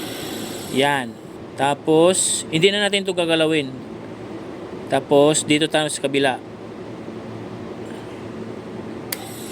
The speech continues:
Ayan. Diba? Pag ganun siya.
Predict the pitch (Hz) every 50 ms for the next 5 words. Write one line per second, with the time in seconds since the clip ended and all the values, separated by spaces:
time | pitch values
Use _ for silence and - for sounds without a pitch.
0 | - - - - - - - - - - - 127 131 143 139 139 131 123 120 -
1 | - - - - - - - - - - - - - - - - - - - -
2 | - - - - - - - - - - - - - - - - - 131 127 139
3 | 151 165 185 202 - - - - - 131 131 135 143 147 147 147 143 - 185 180
4 | 170